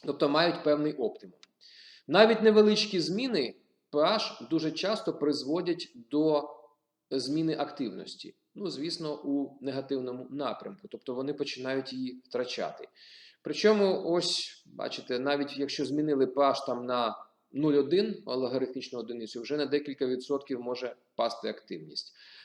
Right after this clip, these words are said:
А зміна П Аш на дві логарифмічні одиниці взагалі може привести до драматичних наслідків, тобто ензим повністю може втратити, е, свою активність. Бувають випадки, коли ензими відносно П Аш незалежні, або, е,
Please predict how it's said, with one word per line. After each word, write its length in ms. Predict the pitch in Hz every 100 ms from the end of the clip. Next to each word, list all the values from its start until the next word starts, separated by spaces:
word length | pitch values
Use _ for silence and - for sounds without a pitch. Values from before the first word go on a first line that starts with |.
| -
А 140 | 135 147
зміна 360 | 156 185 170
П 160 | - 160
Аш 400 | 156 143 - -
на 380 | 139 135 127 120
дві 120 | 156
логарифмічні 720 | 151 139 143 139 143 - 135
одиниці 520 | 131 135 160 208 -
взагалі 460 | 123 123 120 127 147
може 260 | 135 135 135
привести 540 | 131 123 127 - 135
до 200 | 123 123
драматичних 720 | 117 135 139 135 127 - 113
наслідків, 580 | 160 202 175 165 160 147
тобто 440 | - 135 143 131 - - - -
ензим 360 | 131 120 156
повністю 600 | 156 156 180 180 170 165 135
може 460 | 127 139 139 147 147
втратити, 680 | - 127 123 143 135 139 131 _ _ -
е, 120 | 123
свою 360 | 120 135 131 123
активність. 680 | 123 - 92 73 67 - - - - -
Бувають 400 | 170 226 269 220
випадки, 460 | 220 226 233 226 208
коли 320 | - 208 202
ензими 440 | 190 180 202 196
відносно 580 | 170 190 190 185 190 170
П 120 | -
Аш 220 | 165 160 165
незалежні, 760 | 160 185 208 233 180 139 123
або, 420 | - 127 139 170 151
е, 440 | 123 - 127 127